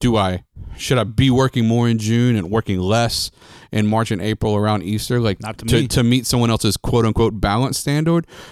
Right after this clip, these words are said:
Speaker 1: standard, or
Speaker 2: Someone that's not your spouse.
Speaker 1: someone that's not my
Speaker 2: <laughs>
Speaker 1: spouse is
Speaker 2: Right.
Speaker 1: gonna tell me, like, or do we continue to constantly have open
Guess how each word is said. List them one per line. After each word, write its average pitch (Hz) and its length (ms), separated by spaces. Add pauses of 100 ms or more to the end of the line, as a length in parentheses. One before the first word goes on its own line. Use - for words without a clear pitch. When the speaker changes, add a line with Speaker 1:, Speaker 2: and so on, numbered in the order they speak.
(120)
Speaker 1:
standard, 165 480 (140)
or 139 120
Speaker 2:
Someone 160 300
that's 143 160
not 165 160
your 135 100
spouse. 170 380
Speaker 1:
someone 156 260
that's 123 120
not 147 180
my 170 100
Speaker 2:
<laughs> 147 80
Speaker 1:
spouse 104 240
is 139 60
Speaker 2:
Right. 185 100
Speaker 1:
gonna 127 160
tell 127 200
me, 113 60
like, 123 180 (340)
or 131 480 (340)
do 131 140
we 139 120
continue 127 840
to 110 260
constantly 156 800
have 92 460 (120)
open 123 480